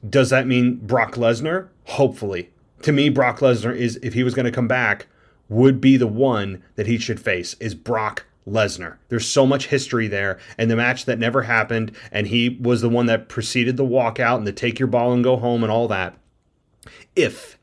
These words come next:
it's going to happen, Brock Lesnar would be the one, followed very closely by Roman Reigns.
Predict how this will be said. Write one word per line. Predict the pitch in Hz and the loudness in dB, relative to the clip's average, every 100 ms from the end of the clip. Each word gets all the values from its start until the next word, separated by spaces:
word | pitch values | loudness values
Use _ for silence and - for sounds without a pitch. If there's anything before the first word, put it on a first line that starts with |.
| - | -8
it's | 120 | -6
going | - 120 | -2 -2
to | 104 | -2
happen, | 107 98 90 87 - | -4 -4 -6 -10 -6
Brock | 110 98 | -4 -2
Lesnar | 107 104 101 | -2 -2 -2
would | 98 90 | -6 -6
be | |
the | 98 | -6
one, | 92 98 98 | -4 -4 -6
followed | 95 101 101 92 | -4 -2 0 0
very | 107 104 | 0 0
closely | 104 110 104 | -2 -4 -4
by | 98 95 | -4 -4
Roman | 92 98 95 | -4 -6 -6
Reigns. | 92 90 85 - | -6 -6 -8 -12